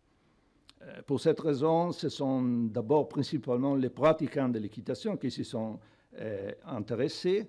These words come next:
Pourtant, ces derniers, malgré, mal-, malgré leurs compétences techniques, souvent ne maîtrisent pas les outils de la recherche historique. Et c'est, et cela les a conduits à négliger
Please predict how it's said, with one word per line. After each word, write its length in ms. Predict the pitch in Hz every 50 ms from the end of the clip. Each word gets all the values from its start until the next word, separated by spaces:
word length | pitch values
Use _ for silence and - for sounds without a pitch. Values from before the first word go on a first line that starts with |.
| - - _ _ _ _ _ _ _ _ _
Pourtant, 380 | - 127 120 - 160 156 165
ces 200 | 165 - - 139
derniers, 380 | 113 117 135 139 143 156 170 175
malgré, 840 | 160 143 120 104 104 117 131 143 139 123 120 110 107 110 - - - - 135
mal-, 380 | 123 117 120 117 120 120 110 104 - -
malgré 640 | 170 120 117 117 110 110 123 160 190 175 147 117 104
leurs 300 | 101 104 98 90 90 -
compétences 580 | - 127 113 - 139 117 - 135 123 113 -
techniques, 500 | - 131 127 - - 143 160 175 - - - - _ _ _
souvent 640 | - - - 160 143 127 127 151 160 165 165 170
ne 180 | 170 147 135 127
maîtrisent 540 | 117 117 113 - - - 156 147 135 -
pas 300 | - - - 147 143 139
les 240 | 143 127 120 104 107
outils 260 | 120 120 - 139 127
de 140 | 117 104 107
la 140 | 110 104 98
recherche 440 | - 101 95 - 135 117 104 - -
historique. 520 | 110 - - 160 165 185 196 143 - - - _ _ _ _ _ _ _ _ _ _ _ _ _ _ _ -
Et 80 | 156
c'est, 360 | - - - 156 156 151 - - - - _ - - -
et 100 | - 143
cela 380 | - - 156 156 151 151 160
les 220 | 175 175 165 131 123
a 120 | 127 117
conduits 500 | - - 160 160 170 156 151 147 147 151
à 100 | 139 127
négliger 720 | 123 127 147 160 156 151 147 127 - 147 185 175 127 -